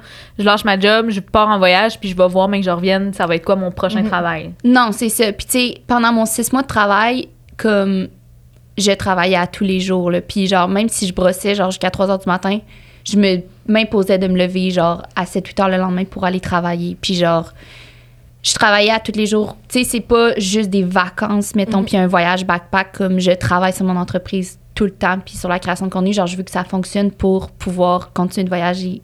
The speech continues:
Speaker 3: longtemps.
Speaker 2: Mhm.
Speaker 3: Fait que
Speaker 2: Puis vivre de ça.
Speaker 3: c'est
Speaker 2: Dans le fond,
Speaker 3: ça,
Speaker 2: c'est ton
Speaker 3: exact,
Speaker 2: but. Ok.
Speaker 3: exact. Mais tu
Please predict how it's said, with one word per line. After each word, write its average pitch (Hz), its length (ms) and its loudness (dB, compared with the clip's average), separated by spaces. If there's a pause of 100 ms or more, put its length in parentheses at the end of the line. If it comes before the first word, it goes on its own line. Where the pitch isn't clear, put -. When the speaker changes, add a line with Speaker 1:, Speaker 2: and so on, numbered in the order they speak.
Speaker 3:
longtemps. 170 560 -2
Speaker 2:
Mhm. 220 640 -4
Speaker 3:
Fait 196 160 0
que - 100 -16 (100)
Speaker 2:
Puis 226 120 -2
vivre 202 200 -2
de 180 160 -2
ça. 185 280 -10
Speaker 3:
c'est - 0 -
Speaker 2:
Dans - 20 -10 (180)
le 175 100 -10
fond, 208 200 -2
Speaker 3:
ça, 196 120 2
Speaker 2:
c'est 180 60 -4
ton 175 60 -4
Speaker 3:
exact, 175 360 0 (140)
Speaker 2:
but. - 40 -10
Ok. - 120 -10
Speaker 3:
exact. 185 380 -4 (100)
Mais 202 140 -2
tu 196 60 -10